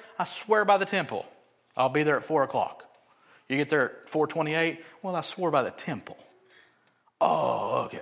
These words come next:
okay, I see what you're doing there. You had your fingers crossed." Swearing by the altar,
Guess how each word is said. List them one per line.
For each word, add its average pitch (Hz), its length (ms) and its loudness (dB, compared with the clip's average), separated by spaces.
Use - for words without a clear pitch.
okay, 92 280 -12
I - 40 -16
see 92 160 -12
what 98 120 -12
you're 95 80 -14
doing 90 200 -12
there. 80 120 -12
You 110 160 -6
had 117 180 -4
your 98 80 -8
fingers 95 340 -8
crossed." - 440 -8
Swearing 220 420 4
by 202 140 10
the 190 100 4
altar, 277 400 6